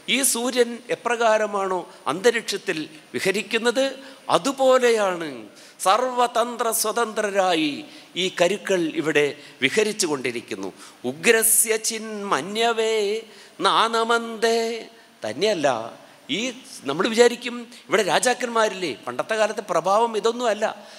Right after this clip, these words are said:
മൃച്ഛകടികം എന്ന് പറയുന്ന ഒരു നാടകമുണ്ട്, മൃത്ത് ശകടികം, മണ്ണുവണ്ടി എന്നാണ് നാടകത്തിൻ്റെ പേര്. ആ നാടകം ഒന്ന് വായിച്ചു നോക്കണം, ശൂദ്രകൻ എഴുതിയതാണ്. അത് വായിച്ചു നോക്കിയാൽ അതിലറിയാം ചൂതാട്ടക്കാരുടെ പ്രഭാവം എത്രയാണെന്നുള്ളത്.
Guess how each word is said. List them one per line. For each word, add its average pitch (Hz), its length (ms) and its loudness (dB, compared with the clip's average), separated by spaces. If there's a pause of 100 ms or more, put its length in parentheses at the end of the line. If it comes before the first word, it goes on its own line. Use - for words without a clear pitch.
(180)
മൃച്ഛകടികം 240 460 0
എന്ന് 247 120 0
പറയുന്ന 247 240 4
ഒരു 247 60 4
നാടകമുണ്ട്, 214 680 0 (100)
മൃത്ത് 170 300 -4
ശകടികം, 160 640 0 (280)
മണ്ണുവണ്ടി 220 380 0
എന്നാണ് 180 300 -6
നാടകത്തിൻ്റെ 127 460 -4
പേര്. 92 440 -8 (420)
ആ 175 100 6
നാടകം 226 440 2
ഒന്ന് 214 160 0
വായിച്ചു 175 320 2
നോക്കണം, 143 240 -6
ശൂദ്രകൻ 160 520 -4 (120)
എഴുതിയതാണ്. 151 580 -2 (340)
അത് 180 120 4
വായിച്ചു 226 340 4
നോക്കിയാൽ 247 320 -2
അതിലറിയാം 208 640 0 (360)
ചൂതാട്ടക്കാരുടെ 185 720 -2
പ്രഭാവം 147 640 -2
എത്രയാണെന്നുള്ളത്. 107 960 -4